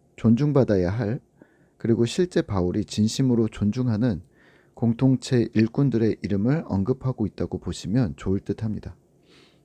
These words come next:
특히 십육 장에 나열된 이름들 중에 반가운 이름이 몇 등장합니다. 브리스길라와 아굴라, 루포 등이 그렇습니다. 바울은 어떻게 아직 가보지 않은 로마 교회의 사람들을 많이 알고 있었을까요?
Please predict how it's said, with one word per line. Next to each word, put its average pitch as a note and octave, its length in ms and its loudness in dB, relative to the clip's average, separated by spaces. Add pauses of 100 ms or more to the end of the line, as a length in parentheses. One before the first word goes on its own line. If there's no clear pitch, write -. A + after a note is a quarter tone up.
(520)
특히 - 260 -2
십육 F3+ 360 2
장에 C#3 240 4
나열된 F#2 500 0
이름들 A2 440 2
중에 F#2 460 -2 (220)
반가운 B2+ 440 2
이름이 F2+ 460 -2
몇 G#2 260 -2
등장합니다. G#2+ 680 -4 (800)
브리스길라와 A2 720 2
아굴라, F2 420 -2 (480)
루포 A2+ 480 0 (140)
등이 G2 220 -2
그렇습니다. F2 600 -8 (800)
바울은 C3+ 400 4
어떻게 C3+ 480 -2
아직 F#2 260 -4
가보지 C3+ 400 -4
않은 A#2+ 260 0
로마 A#2 260 0
교회의 A#2 260 0
사람들을 A#2+ 600 -2
많이 F2+ 400 -2
알고 E2+ 280 -2
있었을까요? F#2+ 680 -6